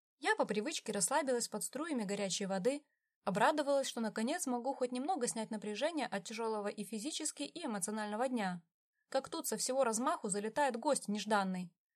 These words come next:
да еще и в не совсем трезвом виде. Этим гостем оказался Мишка из сто двадцать третьей, и потом я узнала, что такое неадекватное состояние —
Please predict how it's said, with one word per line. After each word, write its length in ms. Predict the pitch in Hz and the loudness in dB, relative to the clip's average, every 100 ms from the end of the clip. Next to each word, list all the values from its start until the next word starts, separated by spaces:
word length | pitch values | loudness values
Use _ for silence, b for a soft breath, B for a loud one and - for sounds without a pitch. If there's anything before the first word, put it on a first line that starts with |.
| _ - | _ -2
да 80 | 233 | 0
еще 260 | 254 285 | 2 0
и 160 | 330 247 | 0 0
в 40 | |
не 100 | 233 | 0
совсем 380 | 226 254 - 285 | 0 0 2 0
трезвом 380 | 277 277 285 294 | 2 2 4 2
виде. 400 | 254 190 180 175 _ _ _ _ | 0 0 -2 -4 _ _ _ _
Этим 300 | 240 269 254 | -4 0 2
гостем 280 | 247 320 247 | 2 2 0
оказался 440 | 226 233 269 - | -2 2 2 2
Мишка 500 | 320 277 - - 196 - _ _ - | 0 2 0 -2 -8 -8 _ _ -6
из 140 | 254 | -2
сто 160 | - 277 | 2 2
двадцать 380 | 220 247 247 233 | 4 2 2 0
третьей, 500 | 269 196 - 185 175 _ _ | 2 2 0 -4 -8 _ _
и 80 | 254 | -2
потом 240 | 262 269 | 0 2
я 160 | 254 247 | 2 4
узнала, 400 | 247 240 285 277 | 4 4 2 2
что 100 | 262 | -2
такое 300 | 220 220 240 | -6 -2 -2
неадекватное 680 | 226 220 220 226 240 220 208 | 0 0 0 4 4 4 -2
состояние — 800 | 226 - 240 269 311 247 196 | -4 -2 2 4 4 0 -4